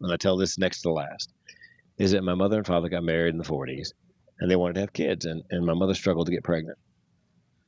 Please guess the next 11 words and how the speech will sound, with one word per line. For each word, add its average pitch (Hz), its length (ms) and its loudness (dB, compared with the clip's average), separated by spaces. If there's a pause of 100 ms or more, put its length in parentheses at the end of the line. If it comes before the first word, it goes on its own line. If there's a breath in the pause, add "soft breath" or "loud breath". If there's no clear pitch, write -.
(320)
And 113 160 4
she 110 80 2
got 117 180 4
pregnant, 90 420 0
and 92 140 -2
she 90 80 -2
carried 95 320 2
it 104 100 -2
to 113 80 -6
term, 90 560 2
and 82 360 -2